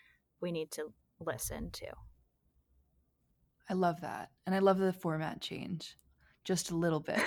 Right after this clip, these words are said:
Speaker 1: <laughs>
Speaker 2: of the
Speaker 1: Just,
Speaker 2: art life
Speaker 1: just for this one
Speaker 2: must
Speaker 1: episode.
Speaker 2: be. Yeah, I love that.
Speaker 1: Must. <laughs> Is it time for our reader review?
Speaker 2: Yeah, we have a new tradition on the Art Life, which is on these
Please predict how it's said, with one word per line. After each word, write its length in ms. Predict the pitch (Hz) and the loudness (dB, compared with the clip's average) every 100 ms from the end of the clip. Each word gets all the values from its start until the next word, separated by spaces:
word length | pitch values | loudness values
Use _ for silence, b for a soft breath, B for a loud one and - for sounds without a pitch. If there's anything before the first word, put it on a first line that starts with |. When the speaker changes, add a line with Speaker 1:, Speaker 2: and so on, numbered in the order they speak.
| - 208 | 4 4
Speaker 1:
<laughs> 240 | 196 208 | 4 2
Speaker 2:
of 180 | 156 151 | -2 -4
the 100 | - | 10
Speaker 1:
Just, 280 | 254 247 - | 12 12 8
Speaker 2:
art 40 | |
life 120 | 165 | 6
Speaker 1:
just 220 | 254 - | 6 6
for 100 | - | 8
this 180 | 220 208 - | 8 8 6
one 320 | 214 196 175 | 6 8 12
Speaker 2:
must 240 | 185 190 - | 12 12 8
Speaker 1:
episode. 220 | - 156 | 0 0
Speaker 2:
be. 260 | 139 87 - | 0 0 2
Yeah, 420 | 160 147 127 87 | 4 6 4 0
I 60 | - | 0
love 320 | 165 165 165 208 | 2 2 2 2
that. 140 | 214 | 4
Speaker 1:
Must. 480 | 226 - - - 233 - | 4 0 -8 -6 -2 4
<laughs> 340 | 262 240 254 - _ _ _ _ _ _ _ _ _ _ - | 6 6 0 -6 _ _ _ _ _ _ _ _ _ _ -2
Is 160 | 208 | -2
it 100 | 202 | -2
time 300 | - 180 180 - | -2 -2 -2 -2
for 100 | 202 | 2
our 200 | 196 180 | 2 0
reader 340 | 175 - 180 | -2 0 0
review? 520 | 214 220 277 320 349 - _ _ _ _ _ - | 0 0 -2 0 -4 -10 _ _ _ _ _ -6
Speaker 2:
Yeah, 300 | - 226 285 | 2 8 10
we 180 | 214 220 | 10 8
have 160 | 233 294 | 4 4
a 100 | 302 | 4
new 220 | 269 262 | 4 4
tradition 480 | - 220 226 - 233 | 2 0 0 0 2
on 140 | 196 | 2
the 140 | 170 - | 2 0
Art 240 | 208 - | -2 0
Life, 360 | 160 156 156 - | -2 -2 -4 -6
which 220 | 165 170 | -4 -4
is 140 | 165 | -2
on 120 | 165 | 0
these 300 | 165 165 - | 0 0 -4